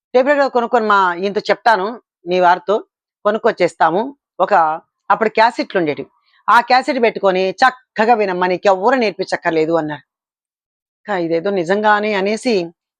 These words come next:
బుక్ తెచ్చుకున్నాను కదా, అది చదువుతా ఉంటే భయమేస్తుంది. అది ఆ ఒత్తులు, తబ్బా, చాలా పొల్లులు, కష్టంగా ఉంది. వెంటనే ఆ టేప్ రికార్డు ఆ రోజు తెచ్చేయడం, ఆ క్యాసెట్ కూడా కొనుక్కొచ్చేయడం,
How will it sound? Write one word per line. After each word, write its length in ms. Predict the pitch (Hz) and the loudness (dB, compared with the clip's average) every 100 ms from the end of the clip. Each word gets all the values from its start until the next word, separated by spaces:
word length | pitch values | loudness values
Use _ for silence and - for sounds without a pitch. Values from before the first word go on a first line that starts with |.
| - | -16
బుక్ 220 | 170 - | -10 0
తెచ్చుకున్నాను 480 | 214 202 - 220 226 | 0 0 -2 0 2
కదా, 160 | 254 339 - _ _ _ _ - 233 | 0 -2 -4 _ _ _ _ -8 0
అది 200 | 233 220 | 2 2
చదువుతా 400 | 220 226 269 302 | 2 0 2 2
ఉంటే 140 | 294 294 | 2 2
భయమేస్తుంది. 720 | 220 233 233 - 196 165 160 | 2 2 -2 -2 -2 0 0
అది 140 | 170 | 2
ఆ 40 | 170 | 2
ఒత్తులు, 440 | 170 185 185 165 156 | 0 -2 -2 0 0
తబ్బా, 460 | 156 175 156 180 165 _ | 2 0 2 0 0 _
చాలా 300 | - 143 156 | -10 -2 0
పొల్లులు, 400 | 185 196 185 185 | 0 0 0 0
కష్టంగా 480 | 175 160 139 202 233 | 0 -4 -2 0 2
ఉంది. 260 | 240 202 180 _ _ _ _ _ _ - | 0 0 -6 _ _ _ _ _ _ -4
వెంటనే 260 | 220 240 294 | 0 2 2
ఆ 340 | 254 196 185 | 2 0 0
టేప్ 240 | 180 202 208 | 0 -2 0
రికార్డు 320 | 233 214 185 | 2 2 4
ఆ 120 | 160 | 2
రోజు 240 | 170 190 185 | 0 -2 -2
తెచ్చేయడం, 540 | 165 160 220 220 262 302 277 _ _ 165 | -2 2 2 2 0 -4 -12 _ _ -2
ఆ 100 | 165 | 0
క్యాసెట్ 420 | - 180 233 196 | 2 0 0 -2
కూడా 140 | 202 | -2
కొనుక్కొచ్చేయడం, 760 | 180 170 180 233 220 226 233 | 0 -4 0 -2 2 2 2